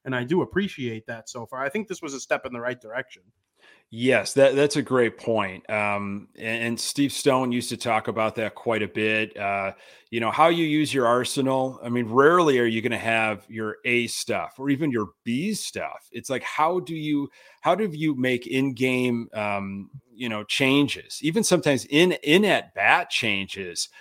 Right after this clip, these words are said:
Speaker 2: Uh, it, it's gonna have to be with your second tier, third tier stuff. And you can't just always rely on, on a fastball, on a straight fastball. You've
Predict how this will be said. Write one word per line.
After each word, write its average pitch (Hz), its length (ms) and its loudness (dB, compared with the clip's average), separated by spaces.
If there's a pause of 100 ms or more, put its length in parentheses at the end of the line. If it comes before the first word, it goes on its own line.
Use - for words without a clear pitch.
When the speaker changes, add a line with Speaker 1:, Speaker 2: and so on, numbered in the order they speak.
(280)
Speaker 2:
Uh, 117 220 0
it, 139 200 0
it's 147 140 -2
gonna 196 200 4
have 165 180 4
to 127 100 -6
be 147 220 2
with 147 220 -4
your 110 280 0
second 147 480 0
tier, 139 280 0
third 143 360 0
tier 131 280 -2
stuff. 139 640 0
And 107 180 -4 (240)
you 113 100 -10
can't 170 320 2
just 160 200 -6
always 156 320 0
rely 131 420 2
on, 123 80 0
on 117 300 -4
a 104 40 -8
fastball, 110 840 0
on 104 100 -8
a 101 60 -10
straight 139 400 -2
fastball. 120 560 -2
You've 104 140 -10